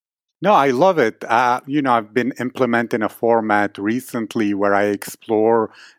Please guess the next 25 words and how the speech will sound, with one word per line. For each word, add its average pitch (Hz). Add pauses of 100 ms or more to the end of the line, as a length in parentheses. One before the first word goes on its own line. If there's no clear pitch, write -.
the 107
guest's 113
idea 104
and 104
then 101
I 101
turn 110
it 104
into 101 (500)
the 107
right 113 (100)
and 101
clear 123
and 104
crystal 113 (440)
kind 120
of -
messaging 117
that 104
will 104
cut -
through 113
the 101
noise. 107
So 104